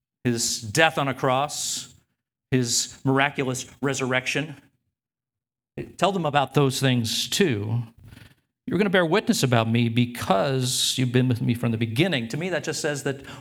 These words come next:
what we bear witness about, what they bear witness about, is grounded in an objective historical experience.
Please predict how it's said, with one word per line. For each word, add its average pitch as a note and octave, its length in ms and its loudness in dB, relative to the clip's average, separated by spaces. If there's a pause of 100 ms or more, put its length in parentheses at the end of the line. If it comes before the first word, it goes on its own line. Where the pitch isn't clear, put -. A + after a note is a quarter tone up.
what D#3 560 0
we D#3 160 -4
bear D3+ 260 0
witness D3 440 -2
about, A#2+ 260 0
what C3 220 0
they F#3 160 2
bear D#3 180 0
witness D3 320 -4
about, B2+ 380 2 (640)
is C3+ 640 0 (100)
grounded D3+ 640 2
in C#3 420 2 (360)
an C3+ 100 4
objective D3+ 800 0 (320)
historical D3 840 -2 (120)
experience. - 1000 -6